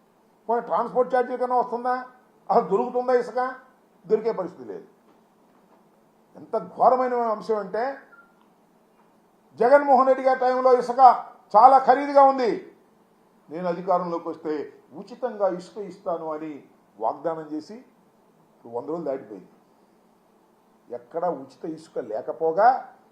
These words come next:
నేను సేకరించిన సమాచారం మేరకు వైఎస్ఆర్ కాంగ్రెస్ పార్టీ అధికారంలో ఉన్నప్పుడు సప్లై చేసిన రేటు కన్నా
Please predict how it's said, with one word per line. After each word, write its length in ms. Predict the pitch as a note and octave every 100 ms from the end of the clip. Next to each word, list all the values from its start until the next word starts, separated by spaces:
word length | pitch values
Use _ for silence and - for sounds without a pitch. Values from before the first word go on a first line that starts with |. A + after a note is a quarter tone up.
| _ _ _ _ _ _ _ A2
నేను 580 | B2+ D#3+ A3 B3+ A#3 - - _ _ _ _ _ _ _ _
సేకరించిన 580 | - A3 B3+ C4 B3+ A#3
సమాచారం 680 | F#3 G#3 G#3 G#3 G3+ F#3+ E3+
మేరకు 360 | G3 B3+ C4 A#3+ - _ _ _ _ _ G2+
వైఎస్ఆర్ 640 | F3 B3+ B3+ A#3 A#3 A#3
కాంగ్రెస్ 420 | G#3 A3 A3 -
పార్టీ 280 | G3+ G3 G3+
అధికారంలో 760 | - G3 G#3+ A3+ G#3 G#3+ G#3 G3+
ఉన్నప్పుడు 560 | F#3+ F#3 F#3 F3 F#3
సప్లై 360 | F#3 F3 F3+ G3
చేసిన 360 | F3+ F#3 F3+
రేటు 340 | E3 F3 B3+ D4
కన్నా 580 | A#3 G#3 G3 G#3+ F3+